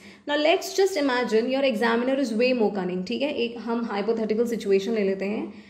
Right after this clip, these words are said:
that your examiner is way more cunning। So what he did, instead of giving you who and whom in the options, he gave you who and whoever। Now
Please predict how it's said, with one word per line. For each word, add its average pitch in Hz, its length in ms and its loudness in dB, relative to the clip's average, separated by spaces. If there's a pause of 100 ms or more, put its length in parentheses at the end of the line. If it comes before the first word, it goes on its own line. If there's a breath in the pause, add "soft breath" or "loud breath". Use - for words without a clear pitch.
(180 loud breath)
that 208 240 4
your 254 100 4
examiner 220 480 2
is 214 160 -2
way 240 140 2
more 269 240 0
cunning। 202 260 0
So 254 160 -2
what 240 220 2
he 349 180 4
did, 233 180 4 (120)
instead 302 260 -2
of 294 160 -2
giving 254 240 -2
you 277 160 0
who 233 100 0 (120)
and 277 180 -2
whom 247 220 0
in 226 60 0
the 220 180 -4
options, 202 420 -2 (340 loud breath)
he 277 120 4
gave 262 340 2
you 285 240 0
who 277 100 4 (140)
and 277 180 -2
whoever। 208 400 0 (380 loud breath)
Now 302 100 2